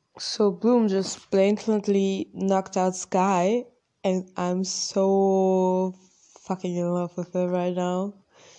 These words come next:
She is not some lovey-dovey stupid bitch. She is that bitch. She knocks him out because he was standing in her way, and she did not get bothered by her feelings for him. So,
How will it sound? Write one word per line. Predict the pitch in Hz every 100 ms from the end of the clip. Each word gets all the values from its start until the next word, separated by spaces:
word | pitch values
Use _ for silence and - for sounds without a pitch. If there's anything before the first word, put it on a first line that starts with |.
| _
She | - 320 359 -
is | 339 330 -
not | 254 254 262 277 285
some | - 254
lovey-dovey | 233 208 208 220 214 202 180 170 - 196 190 202 190
stupid | - - 185 190 175 - _ 196
bitch. | 202 196 208 220 - - -
She | - - 208 214 208
is | 180 180 190 - - _ _ -
that | 190 190 190 185 -
bitch. | 180 185 185 175 175 175 - - - - -
She | - 196
knocks | 202 254 277 - 277
him | 262 -
out | 202 208 208
because | 202 208 196
he | 190
was | 185 -
standing | - 214 233 226
in | 208
her | 202 202 185
way, | 180 170 175 233 -
and | 226 220
she | - 240
did | 214 240
not | 226 262 349
get | - 294 -
bothered | 285 285 277
by | 269 262
her | 269
feelings | 269 285 403 285 -
for | 202 196
him. | 185 190
So, | - 196 190 196